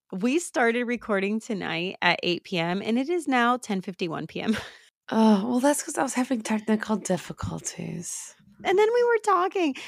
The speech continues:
Speaker 1: We cut stuff out when, you know, when
Speaker 2: You're like a
Speaker 1: it's like
Speaker 2: therapy session.
Speaker 1: It is a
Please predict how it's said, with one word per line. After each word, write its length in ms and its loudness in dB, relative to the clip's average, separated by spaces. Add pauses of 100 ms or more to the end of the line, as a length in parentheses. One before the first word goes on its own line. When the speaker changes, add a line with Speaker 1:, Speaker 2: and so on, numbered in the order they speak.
(260)
Speaker 1:
We 240 4
cut 380 0
stuff 340 0
out 360 6
when, 520 0
you 160 0
know, 360 -4 (340)
when 200 4
Speaker 2:
You're 100 4
like 140 4
a 40 2
Speaker 1:
it's 80 0
like 60 -6 (100)
Speaker 2:
therapy 280 4
session. 720 -4 (200)
Speaker 1:
It 160 -2
is 160 -4
a 80 -2